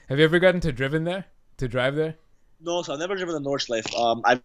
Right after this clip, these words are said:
Speaker 2: driven in, in Nürburgring, so the Formula One track, but never around, like, the, the full, full Nordschleife.
Speaker 1: It's
Speaker 2: That's
Speaker 1: on
Speaker 2: something
Speaker 1: my
Speaker 2: definitely
Speaker 1: bucket
Speaker 2: I,
Speaker 1: list.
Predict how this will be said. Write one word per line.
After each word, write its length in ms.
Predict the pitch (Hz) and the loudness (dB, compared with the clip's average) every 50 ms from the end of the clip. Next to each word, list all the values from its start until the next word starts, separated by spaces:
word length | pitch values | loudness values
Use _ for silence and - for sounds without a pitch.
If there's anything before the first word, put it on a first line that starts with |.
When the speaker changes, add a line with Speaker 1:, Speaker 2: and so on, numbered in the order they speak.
| _ _ - | _ _ -2
Speaker 2:
driven 340 | 131 147 165 165 151 139 | 2 2 4 4 4 2
in, 140 | 127 120 123 - | 2 0 0 -2
in 80 | 117 120 | -2 -2
Nürburgring, 560 | 131 127 135 131 117 120 113 101 110 107 110 | 0 2 2 4 4 2 0 0 -2 0 0
so 100 | - 107 | 0 0
the 60 | 101 | 0
Formula 260 | - - 113 110 110 110 | 0 -2 -2 0 2 0
One 120 | 107 101 | 2 4
track, 240 | - 117 117 123 - - | 6 6 6 6 6 4
but 140 | 110 104 | 2 2
never 340 | 104 110 113 107 110 107 104 | 4 2 4 4 6 4 4
around, 260 | 101 98 98 98 98 95 | 4 4 2 2 2 0
like, 160 | 92 90 - - - - - - | -2 -4 -4 -8 -16 -20 -10 -4
the, 340 | 98 95 92 92 90 90 87 - - - - - | -2 -2 0 0 -2 -4 -6 -8 -14 -20 -18 -14
the 60 | 87 | -12
full, 400 | - - - 107 101 98 92 87 | -10 -2 2 4 4 4 4 2
full 200 | - - 92 92 | 2 0 -2 0
Nordschleife. 320 | 92 92 90 87 - - 85 | 0 -2 -2 -2 -2 -2 -2
Speaker 1:
It's 100 | 82 98 | 0 0
Speaker 2:
That's 160 | 95 - - | 0 2 2
Speaker 1:
on 60 | 107 - | 2 2
Speaker 2:
something 140 | - 95 | 0 -2
Speaker 1:
my 60 | 90 92 | 0 0
Speaker 2:
definitely 380 | 90 87 - 85 85 85 87 | -2 -2 -2 -4 -2 -2 -2
Speaker 1:
bucket 140 | 80 78 80 | -2 -2 -2
Speaker 2:
I, 60 | 82 82 | -2 -2
Speaker 1:
list. 140 | 82 78 | -4 -4